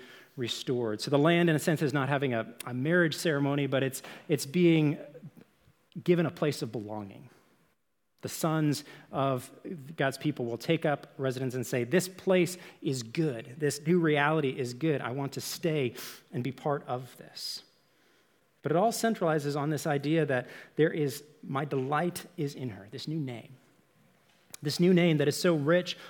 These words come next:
all of this comes through the gift of righteousness that we saw earlier in this. And the next verse here gives this wonderful marriage illustration,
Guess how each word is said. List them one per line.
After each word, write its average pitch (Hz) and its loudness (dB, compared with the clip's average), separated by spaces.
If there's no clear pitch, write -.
all 175 6
of 185 4
this 170 0
comes 170 0
through 156 0
the 143 2
gift 165 0
of 139 -2
righteousness 156 -2
that 143 -6
we 143 -4
saw 156 0
earlier 156 4
in 156 -2
this. 147 -4
And 151 -4
the 147 -2
next 165 0
verse 165 0
here 160 0
gives 143 -2
this 143 -4
wonderful 160 2
marriage 147 2
illustration, 131 -6